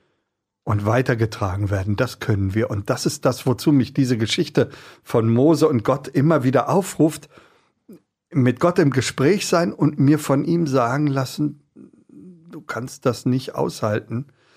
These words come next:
wenn wir ganz von Angesicht zu Angesicht sind, aber du kannst dir sicher sein, ich bin in deinem Leben und gehe dir nach und wenn du zurückschaust, wirst du das immer wieder entdecken und daraus wächst die Hoffnung,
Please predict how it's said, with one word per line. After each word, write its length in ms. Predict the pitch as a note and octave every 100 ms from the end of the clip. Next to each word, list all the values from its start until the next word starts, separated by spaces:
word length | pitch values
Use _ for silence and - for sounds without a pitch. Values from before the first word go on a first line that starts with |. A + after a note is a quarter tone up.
| _ _ _
wenn 420 | F#3 B2 G#2+ G2+
wir 100 | G#2+
ganz 340 | F#2+ A2+ C3+
von 200 | - A#2+
Angesicht 480 | - A#2 A#2+ A2 A2
zu 120 | - -
Angesicht 440 | C3+ C#3 B2+ -
sind, 280 | B2+ A#2 -
aber 160 | G#2+
du 80 | A2
kannst 320 | - A#2 - B2
dir 80 |
sicher 340 | A2 D3 - A#2+
sein, 300 | A2 G#2+ G#2+
ich 140 | F#2+ -
bin 120 | B2+
in 120 | A#2+
deinem 260 | G#2+ G#2 G#2
Leben 440 | A2 B2+ D3+ D#3 - _ _ _ _ _ _ _
und 220 | A2 G2
gehe 280 | - A#2 B2+
dir 200 | A2+ G#2+
nach 520 | G#2 G2+ G#2+ C3 -
und 320 | - A2 G#2+
wenn 220 | A2+ G#2 G2
du 360 | G#2 G2 F#2 - _ _ _ _ _ _
zurückschaust, 840 | - G2 A2+ - - G#2 G#2 - -
wirst 220 | G#2+ -
du 40 |
das 200 | A2 G2+
immer 300 | - A#2 A2+
wieder 200 | G#2+ A#2
entdecken 460 | G#2+ - A#2 - B2 -
und 240 | G#2+ -
daraus 360 | G2+ G2 A2 -
wächst 260 | A#2 - -
die 100 | G2+
Hoffnung, 520 | G2 - G#2 G2